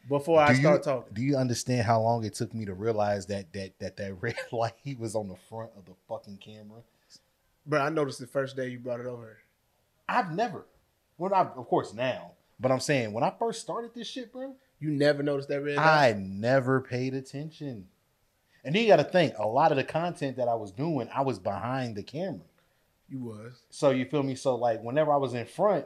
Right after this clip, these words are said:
Speaker 2: I was never looking for a red dot.
Speaker 1: Yeah.
Speaker 2: And it, and you know what's crazy? It's been times where I've been recording somebody.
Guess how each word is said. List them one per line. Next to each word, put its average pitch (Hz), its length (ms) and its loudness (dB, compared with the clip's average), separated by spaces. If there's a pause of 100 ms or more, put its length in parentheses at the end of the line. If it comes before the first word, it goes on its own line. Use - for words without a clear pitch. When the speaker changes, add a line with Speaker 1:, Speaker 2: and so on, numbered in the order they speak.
(640)
Speaker 2:
I 139 120 2
was 120 260 -2
never 120 320 0
looking 123 460 0
for 113 640 -2 (580)
a 107 80 0
red 101 320 2
dot. 143 280 2 (520)
Speaker 1:
Yeah. 117 160 6
Speaker 2:
And 233 100 10
it, 220 100 4
and 180 120 8
you 240 80 4
know 269 60 6
what's 240 120 4
crazy? 254 240 0
It's 202 80 -2
been 226 240 4
times 196 380 2
where 185 100 4
I've 214 80 6
been 214 120 0
recording 240 340 4
somebody. 269 500 0